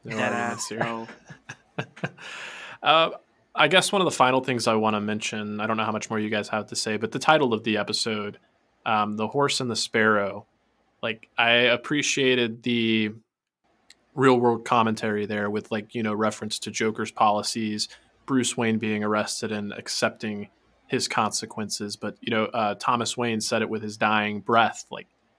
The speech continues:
Speaker 1: "If you feed the horse enough oats, it will leave some on the road, and that the sparrow will eat from that." It's just kind of this speaking to the disparity of wealth and how, like, the one percent, they are the horse,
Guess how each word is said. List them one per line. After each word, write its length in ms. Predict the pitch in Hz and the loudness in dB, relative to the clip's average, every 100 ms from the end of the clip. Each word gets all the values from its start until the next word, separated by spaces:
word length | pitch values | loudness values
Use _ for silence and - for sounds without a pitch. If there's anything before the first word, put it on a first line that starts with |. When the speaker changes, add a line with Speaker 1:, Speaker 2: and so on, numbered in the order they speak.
| _ _ _ - | _ _ _ -10
Speaker 1:
"If 160 | - | -6
you 160 | 113 110 | -2 -2
feed 360 | 110 147 139 131 | -2 0 0 2
the 100 | 120 | 2
horse 360 | 131 131 - | 4 4 2
enough 240 | 120 110 - | 0 -2 -2
oats, 520 | 123 110 98 - - - | 0 0 -2 -4 -6 -8
it 80 | 139 127 | -6 -4
will 160 | 113 | -4
leave 200 | 110 110 | -2 -2
some 220 | 107 117 107 | -2 0 0
on 140 | 104 | 0
the 100 | 104 | 0
road, 340 | 110 107 104 | 0 0 -2
and 160 | 101 104 | -6 -8
that 180 | 101 - | -10 -8
the 80 | 104 | -6
sparrow 400 | - 117 107 104 | -2 0 2 0
will 140 | 107 | -2
eat 140 | 120 107 | -4 -8
from 160 | 110 | -4
that." 200 | 113 110 101 | -2 -2 -4
It's 120 | - | -10
just 180 | 107 - | -8 -4
kind 160 | 110 | -4
of 60 | 107 | -2
this 260 | 104 - - _ _ _ _ _ _ _ _ _ _ _ _ | -4 -6 -10 _ _ _ _ _ _ _ _ _ _ _ _
speaking 440 | - 196 185 165 | -2 -2 0 -2
to 240 | 143 151 123 | -2 -2 0
the 440 | 117 117 113 113 | 0 2 2 2
disparity 580 | 110 107 - 127 120 113 | 0 -4 0 4 4 4
of 120 | 104 | 0
wealth 320 | 107 110 107 117 | 0 0 0 -2
and 60 | 107 | -2
how, 120 | 107 | -2
like, 200 | 104 - | -2 -6
the 60 | 113 | -6
one 260 | 110 110 | -4 -4
percent, 680 | 107 107 - 110 101 - - - - | -6 -6 -4 -6 -8 -8 -8 -10 -2
they 140 | 117 | 0
are 120 | 107 | 0
the 100 | 107 98 | -2 -4
horse, 680 | 117 104 98 - - - | -4 -4 -4 -6 -6 -10